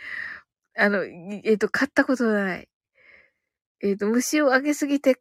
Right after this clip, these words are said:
枯らしちゃったり。虫あげすぎると枯らす、枯れちゃうのか。ほう。いろいろ失敗したーと。いや、失敗しますよ。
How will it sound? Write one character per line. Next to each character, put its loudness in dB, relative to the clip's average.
枯 0
ら 0
し -14
ち -8
ゃ -8
っ -12
た -10
り。 -14
虫 4
あ 4
げ 2
す 0
ぎ 4
る -2
と 4
枯 -2
ら 0
す、 -16
枯 0
れ 4
ち -2
ゃ 4
う 2
の -2
か。 -12
ほ -4
う。 -20
い 2
ろ 6
い 2
ろ 0
失 -4
敗 -2
し -12
た -8
ー -16
と。 -10
い -2
や、 2
失 0
敗 2
し -2
ま 0
す -4
よ。 -2